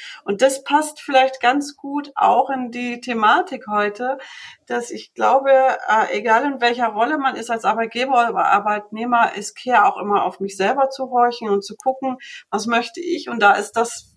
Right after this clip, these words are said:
viel, dieses Thema Individualisierung auch drin.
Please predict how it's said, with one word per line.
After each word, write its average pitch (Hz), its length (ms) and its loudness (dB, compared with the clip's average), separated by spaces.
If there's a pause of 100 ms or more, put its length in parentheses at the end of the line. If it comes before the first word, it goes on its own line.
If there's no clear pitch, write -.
viel, 269 220 -2
dieses 247 200 -8
Thema 240 260 0
Individualisierung 202 1000 0
auch 185 200 0
drin. 233 300 -4